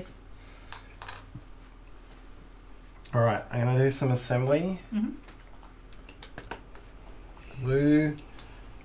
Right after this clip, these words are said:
Speaker 2: blue, yellow.
Speaker 1: Well done, so you completed that.
Speaker 2: I'll play this green, so I've got three greens to complete that. This is three, six, nine, twelve, and it has as many
Speaker 1: You got a lot
Speaker 2: yellows
Speaker 1: of
Speaker 2: as
Speaker 1: points there.
Speaker 2: blues.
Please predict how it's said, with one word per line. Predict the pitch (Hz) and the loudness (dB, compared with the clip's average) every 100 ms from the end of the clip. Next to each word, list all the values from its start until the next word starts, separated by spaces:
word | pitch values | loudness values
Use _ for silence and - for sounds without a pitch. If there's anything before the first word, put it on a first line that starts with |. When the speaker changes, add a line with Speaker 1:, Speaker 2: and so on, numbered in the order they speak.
| - | -10
Speaker 2:
blue, | 120 120 120 120 120 120 - - - - - - - - - - - | -2 0 2 2 2 0 -4 -18 -18 -18 -18 -18 -18 -16 -16 -14 -6
yellow. | 113 113 139 208 233 | -2 2 2 2 0
Speaker 1:
Well | 196 196 | 2 2
done, | 190 165 185 | 2 2 2
so | 196 | -2
you | 190 | -2
completed | 196 196 202 196 196 | 0 -2 -2 -4 -4
that. | 202 233 120 | -4 -4 -4
Speaker 2:
I'll | 113 - | -6 -6
play | - 113 110 | -2 0 0
this | - - - - | -4 -6 -4 -4
green, | - 113 - 120 147 208 | -6 -6 -6 -4 0 0
so | - - | -2 -4
I've | 107 | -6
got | 110 - | -8 -8
three | - 131 127 | -2 2 2
greens | 123 120 117 | 4 2 2
to | - | -2
complete | 113 - 107 - | -4 -4 -6 -2
that. | 123 147 - - - - | 0 0 -4 -16 -18 -4
This | 120 - | -2 -2
is | 113 | -4
three, | - 151 165 165 160 | -2 4 6 6 4
six, | - - 147 143 - - | 0 2 2 2 -2 2
nine, | 123 120 117 113 - | 4 6 4 2 -4
twelve, | - - 107 117 170 180 - | -4 0 2 4 4 2 -2
and | 117 104 | -2 -2
it | - | 0
has | 110 107 | 0 0
as | - 113 110 | 0 -2 2
many | 123 123 123 117 117 - - - - | 4 4 6 4 2 0 -12 -18 0
Speaker 1:
You | - | 6
got | 226 | 8
a | |
lot | 214 | 10
Speaker 2:
yellows | 208 202 | 10 8
Speaker 1:
of | - | 4
Speaker 2:
as | |
Speaker 1:
points | 208 196 190 | 4 6 6
there. | 147 240 | 6 6
Speaker 2:
blues. | 269 | 2